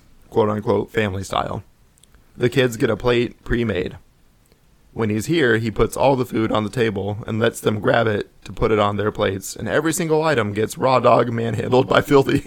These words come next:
hands. And I refuse to eat that food.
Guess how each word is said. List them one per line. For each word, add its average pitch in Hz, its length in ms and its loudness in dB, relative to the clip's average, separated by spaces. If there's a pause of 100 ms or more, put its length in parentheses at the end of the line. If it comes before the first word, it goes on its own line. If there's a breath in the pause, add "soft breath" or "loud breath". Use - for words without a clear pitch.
(120)
hands. - 600 -4 (1300 loud breath)
And 175 480 4
I 147 120 8
refuse 139 400 6
to 131 80 0
eat 127 160 4
that 113 200 4
food. - 300 -2